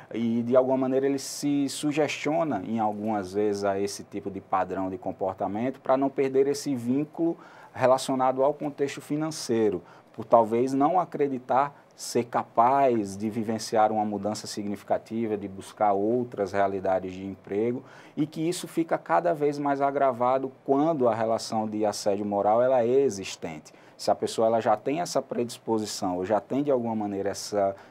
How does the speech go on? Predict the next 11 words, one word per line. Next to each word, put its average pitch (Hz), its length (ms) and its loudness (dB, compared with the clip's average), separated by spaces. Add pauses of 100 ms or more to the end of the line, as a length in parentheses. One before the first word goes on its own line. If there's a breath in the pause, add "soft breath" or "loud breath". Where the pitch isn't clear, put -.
esse - 180 -8
nível 104 300 0
de 104 260 -4 (240 loud breath)
dificuldade 117 760 0
psicológica, 98 1160 0
ele 117 120 -4
só 123 220 0
tende 147 240 -4
a 151 40 -2
ser 143 220 0
agravado 139 760 4